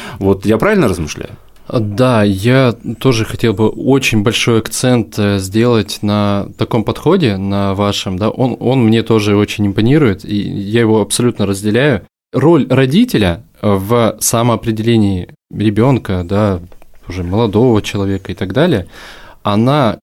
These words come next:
Speaker 2: для меня колоссальна и первична. Ну, то есть я не привык там и никогда не буду так говорить, что вот эта вот школа что-то не дала,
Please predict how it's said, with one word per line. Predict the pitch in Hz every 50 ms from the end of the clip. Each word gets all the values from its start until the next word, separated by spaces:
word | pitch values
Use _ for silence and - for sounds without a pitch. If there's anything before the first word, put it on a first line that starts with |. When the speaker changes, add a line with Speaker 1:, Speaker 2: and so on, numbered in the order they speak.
| -
Speaker 2:
для | 104 113
меня | 113 117 131 165 175
колоссальна | - - 120 113 117 110 - - 131 135 135 117 107 92
и | - - - 107 107 107 104 104
первична. | 98 - - 117 110 113 117 117 - - - 95 85 82 90 - _ -
Ну, | - 117 104
то | - 110
есть | 107 95 - - -
я | 107 101 98 92 90 98 107 120 131
не | 131 117 113
привык | 107 - - 117 117 120 113 -
там | - - 95 95 95 90
и | - - 107
никогда | 107 104 101 - 120 107 117 110
не | 104 101
буду | 98 98 104 95 98
так | - - 95
говорить, | 90 101 95 101 107 147 160
что | - - - - 92
вот | 95 98 95 -
эта | 95 - -
вот | 92 92 87
школа | - - - - 110 101 98
что-то | - - - 98 - 101
не | 113 160
дала, | 170 143 123 104 104 104 101 98 95